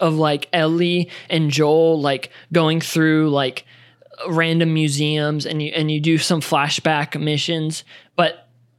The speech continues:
that's it. You, the only time you see Joel is in flashbacks. And I'm,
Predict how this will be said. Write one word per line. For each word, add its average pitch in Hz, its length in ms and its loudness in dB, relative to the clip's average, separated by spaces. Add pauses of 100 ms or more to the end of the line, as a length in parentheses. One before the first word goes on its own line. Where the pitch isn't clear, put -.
(300)
that's 175 300 0
it. 175 260 0
You, 165 240 2
the 180 160 2
only 208 340 4
time 202 260 0
you 190 80 4
see 202 260 2
Joel 165 320 2
is 147 100 -4
in 147 100 -2
flashbacks. - 840 -6 (1000)
And 175 360 0 (1120)
I'm, 196 380 -2